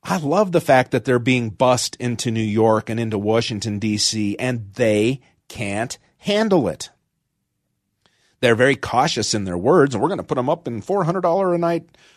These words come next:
Ritz-Carlton and Waldorf Astoria hotels, and we're gonna take good care of 'em. Then all of a sudden, we're being overrun. We're just talking about a few busloads.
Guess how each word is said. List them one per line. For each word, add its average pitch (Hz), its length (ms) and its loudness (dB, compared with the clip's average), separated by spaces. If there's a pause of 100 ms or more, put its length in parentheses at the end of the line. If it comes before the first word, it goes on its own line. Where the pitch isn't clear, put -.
(140)
Ritz-Carlton 170 680 2
and 95 400 -10
Waldorf 180 380 4
Astoria 180 420 2
hotels, 160 560 0
and 80 240 -10 (680)
we're 156 100 -6
gonna 151 180 -4
take 160 200 0
good 143 160 -2
care 156 200 2
of 123 80 4
'em. 107 80 -4
Then 113 100 0
all 123 140 4
of 110 80 2
a 113 40 -2
sudden, 127 280 4
we're 117 100 2
being 127 300 2
overrun. 113 800 2 (480)
We're 285 80 0
just - 140 0
talking 180 320 4
about 175 220 6
a 175 60 2
few 196 180 0
busloads. 160 880 -2